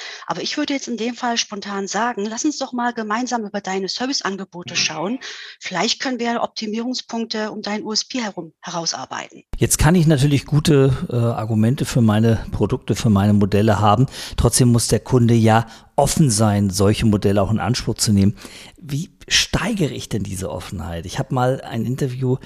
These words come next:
Speaker 2: von Ihnen gelesen, äh, dass die Servicevereinbarungen ja ein bisschen mit, äh, as-a-Service-Dienstleistungen wie Netflix oder Spotify zu vergleichen sind. Aber wie werde ich denn für meinen Kunden das Netflix für seine Versicherungsangelegenheiten?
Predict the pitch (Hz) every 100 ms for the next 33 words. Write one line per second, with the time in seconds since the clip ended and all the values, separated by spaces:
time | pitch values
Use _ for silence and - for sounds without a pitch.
0 | - - - - 113 107 120 127 123 117
1 | 110 107 113 139 131 131 127 - 254 196
2 | 107 107 107 - 113 - 113 131 - 120
3 | 113 117 110 107 92 117 107 123 127 -
4 | 123 120 - - - 113 110 - 120 107
5 | - 113 113 104 - 120 123 110 - 113
6 | - - 98 104 113 101 101 101 113 -
7 | - 110 - - - - - 95 95 95
8 | 110 - 143 - - 110 90 - 98 92
9 | 82 92 - 107 104 143 - - - 113
10 | 117 113 - _ - 127 127 160 269 -
11 | 139 - 120 110 127 117 107 113 - 131
12 | 123 113 101 - 110 104 - 165 - -
13 | 107 92 92 92 90 - - - 98 95
14 | 90 78 73 73 78 78 - 87 107 -
15 | 127